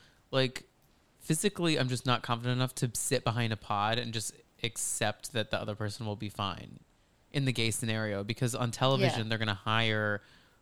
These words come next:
Speaker 1: and, like, I am an athletic person. I don't feel, and I don't, I feel positively about my body. I'm just saying, like, I'm not, like, an eight pack, like, w-, like,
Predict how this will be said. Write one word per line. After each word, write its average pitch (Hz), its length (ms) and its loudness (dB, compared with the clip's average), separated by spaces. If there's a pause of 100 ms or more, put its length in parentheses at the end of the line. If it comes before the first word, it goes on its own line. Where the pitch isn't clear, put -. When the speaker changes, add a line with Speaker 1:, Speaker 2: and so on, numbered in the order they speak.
(220)
Speaker 1:
and, 190 160 4
like, 185 220 4
I 175 220 6
am 170 280 2
an 139 60 2
athletic 131 400 2
person. 123 400 0
I 113 80 0
don't 135 180 -2
feel, 147 220 2
and 170 100 4
I 185 120 4
don't, - 160 0
I 170 200 4
feel 240 160 0
positively 135 500 4
about 117 180 2
my 107 100 0
body. 110 340 2
I'm 117 120 -2
just 123 100 -2
saying, 143 140 0
like, 131 160 0 (340)
I'm 139 240 4
not, 147 240 2
like, 131 140 2
an 127 80 0 (100)
eight 120 220 -2
pack, - 480 2
like, 113 420 -2 (560)
w-, 127 220 -4
like, 120 260 0